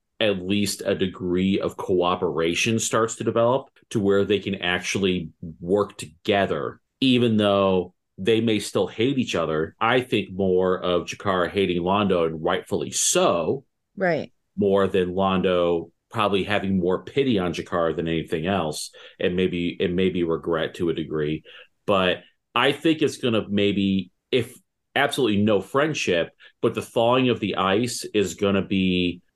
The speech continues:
Speaker 1: you're gonna start seeing maybe some cooperation between Centauri and Narn,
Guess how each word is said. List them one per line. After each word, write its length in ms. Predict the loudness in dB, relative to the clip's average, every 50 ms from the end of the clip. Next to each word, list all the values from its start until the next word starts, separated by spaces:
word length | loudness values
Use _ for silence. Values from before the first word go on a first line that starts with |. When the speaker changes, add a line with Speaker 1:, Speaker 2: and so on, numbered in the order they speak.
| _ -2
Speaker 1:
you're 120 | -2 -2
gonna 240 | 0 0 0 0 0
start 320 | -2 0 0 0 0 0
seeing 420 | -4 -4 -2 0 0 2 2 2 2
maybe 280 | 2 2 0 0 -2
some 220 | -2 -2 -2 -4 -4
cooperation 1120 | -6 -6 -2 0 0 0 0 0 -2 -4 -2 0 0 2 0 0 0 0 0 0 0 -2 -2
between 380 | -6 -6 -6 -4 -4 -4 -4
Centauri 640 | -2 -4 -6 -6 -4 -4 -2 0 0 0 0 0 -2
and 120 | -2 -2 -2
Narn, 460 | 0 0 0 0 0 0 -2 -4 -6